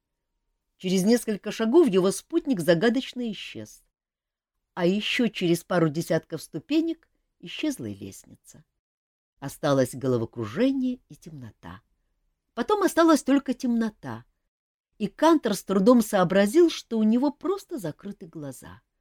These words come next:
Затем вернулись ощущения и звуки. В комнате галдели и говорили одновременно.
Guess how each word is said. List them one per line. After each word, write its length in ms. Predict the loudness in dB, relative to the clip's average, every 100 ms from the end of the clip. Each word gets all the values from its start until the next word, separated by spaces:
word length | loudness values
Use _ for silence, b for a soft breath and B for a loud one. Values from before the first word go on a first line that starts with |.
| _ _ _ _ _ _ _
Затем 360 | -4 0 2 6
вернулись 500 | 6 8 6 4 2
ощущения 760 | -8 -8 -10 -2 0 0 -2
и 40 | -4
звуки. 640 | -6 -10 -12 -14 -20 -20 _ _ _ _ _
В 100 | _
комнате 400 | 4 4 4 2
галдели 720 | 2 2 2 4 6 6 4
и 20 |
говорили 500 | 0 -2 0 0 0
одновременно. 920 | -2 -6 -10 -10 -12 -12 -16 -18 -20